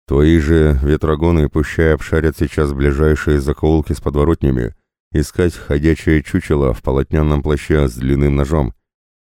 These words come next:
Шансы, конечно, близки к нулю, что поймаете его, но ничего не делать тоже нельзя. Выполнять!» Ратибор быстро перевязал рану Емельяна протянутым Феофаном льняным полотенцем, споро притащенным им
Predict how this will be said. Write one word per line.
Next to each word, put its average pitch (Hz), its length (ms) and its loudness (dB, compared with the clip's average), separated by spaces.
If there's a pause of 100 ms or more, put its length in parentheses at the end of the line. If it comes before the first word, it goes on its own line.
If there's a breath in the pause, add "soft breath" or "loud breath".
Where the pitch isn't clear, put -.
(140)
Шансы, 80 520 0
конечно, 78 520 0
близки 71 400 0
к - 80 -8
нулю, 78 300 2
что - 200 -4
поймаете 69 560 0
его, 64 320 0 (480)
но 69 220 2
ничего 80 360 2
не 82 160 2
делать 78 300 0
тоже 80 240 2
нельзя. 64 420 0 (300)
Выполнять!» 76 680 0 (880)
Ратибор 113 500 2
быстро 92 380 0
перевязал 87 520 2
рану 85 220 2
Емельяна 78 720 2
протянутым 76 600 -2
Феофаном 73 600 -2
льняным 71 400 0
полотенцем, 73 680 -2 (360)
споро 117 360 -2
притащенным 85 800 -2
им 87 180 -2